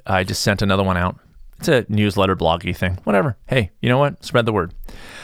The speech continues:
I noticed, and this is not, I'm not asking for anything. You know, that's a rule, right?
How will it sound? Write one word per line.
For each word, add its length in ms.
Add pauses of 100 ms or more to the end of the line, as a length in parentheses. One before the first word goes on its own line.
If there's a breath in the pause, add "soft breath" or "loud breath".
(160 loud breath)
I 100
noticed, 440
and 100
this 140
is 100
not, 240
I'm 100
not 160
asking 340
for 100
anything. 160
You 80
know, 60
that's 100
a 60
rule, 260
right? 180